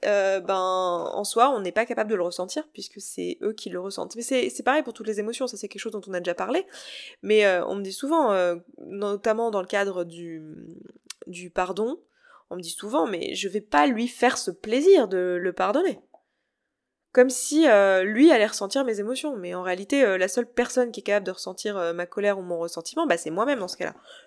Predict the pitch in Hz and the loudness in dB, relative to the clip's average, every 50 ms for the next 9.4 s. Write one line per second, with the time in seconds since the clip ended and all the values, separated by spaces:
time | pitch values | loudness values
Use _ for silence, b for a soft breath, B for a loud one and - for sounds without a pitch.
0 | B B - 190 269 320 285 196 - - 254 302 339 - - 202 185 185 - 202 | B B 0 4 6 8 6 6 6 8 8 8 8 6 4 0 0 0 0 -2
1 | 196 190 214 214 220 208 208 202 196 196 180 175 175 - 226 285 330 330 277 214 | -4 -2 0 2 2 2 2 2 -2 -2 -2 -4 0 0 2 2 2 2 2 0
2 | 190 190 185 - - - - 196 - 349 349 247 226 247 247 196 165 - - - | -2 -4 -6 -8 -10 -10 -8 -4 0 0 2 0 0 -4 -10 -14 -14 -12 -12 -8
3 | 190 - 302 294 247 220 202 202 214 247 - 349 339 247 175 165 _ b b b | -4 -2 -2 0 -2 -2 -4 -6 -6 -6 -6 -6 -8 -8 -10 -14 _ b b b
4 | b b b - - - 277 320 349 311 - - - 196 220 233 - _ - - | b b b -10 -6 -2 0 2 2 0 0 -2 -4 -4 -4 -6 -10 _ -20 -12
5 | - 208 208 220 - 180 - - - - 269 285 277 277 269 - - 202 - _ | -8 -6 -4 -4 -4 -4 -6 -6 -4 0 0 0 0 -2 -6 -6 -6 -10 -12 _
6 | _ _ _ _ _ _ _ _ _ _ _ _ _ _ _ _ - - - - | _ _ _ _ _ _ _ _ _ _ _ _ _ _ _ _ -2 0 2 2
7 | 247 247 277 302 277 226 220 262 262 - - 285 - 220 254 254 247 247 247 - | 6 6 6 6 6 6 4 4 2 -2 -2 2 4 2 2 4 2 -2 -2 -2
8 | - 185 180 190 240 349 403 359 226 190 - 208 - - 208 - - 214 190 190 | -6 -8 -4 2 2 4 4 4 2 0 -2 -4 -6 -8 -8 -6 -6 -6 -6 -8
9 | - - - 294 370 381 - | -8 -2 0 0 0 0 -2